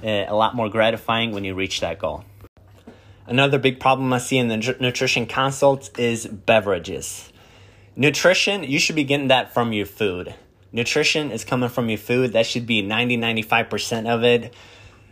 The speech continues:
For your beverages, here's what you can have. You can have water, you can have black coffee, you can have unsweet tea, and you can have a protein shake.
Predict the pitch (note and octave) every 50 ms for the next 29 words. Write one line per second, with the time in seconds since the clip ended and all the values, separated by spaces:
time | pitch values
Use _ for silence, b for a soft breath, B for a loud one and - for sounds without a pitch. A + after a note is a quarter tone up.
0 | B B B - - - E3+ G3+ F#3 E3 D3+ C#3+ D#3 F3 F3 F#3 F#3 F3+ B3 G#3
1 | G#3 G3+ - - - - - _ _ _ _ _ - _ _ - C3 D3 D3+ D3
2 | - C3+ B2+ - A#2+ - A#2 G#2 G#2 F#2 E2+ E2 F2+ G#2+ C3 C#3 D3 C3 C3+ B2
3 | A2 G#2+ A2 A#2 C3+ D#3 E3 E3 E3 E3+ - - b b b b b - - B2+
4 | - - C3+ A#2+ G#2+ F#2 E2+ - A2+ B2+ C3+ C#3 - - C#3 C#3 C#3+ - D#3 D3+
5 | D3+ D3+ - B2 B2 - B2+ A#2+ A#2 G#2+ F#2+ - - A#2 B2 B2 - - C3+ C3
6 | B2+ A#2+ B2 - - C#3 C3 C3+ C#3 C#3 C#3 B B B B B A#2+ B2 B2+ B2+
7 | A#2+ - B2 A#2 A#2+ B2+ A#2 G#2+ - - - A#2+ A#2 - - B2 A#2+ A#2+ - -
8 | B2 B2 B2+ B2+ - - -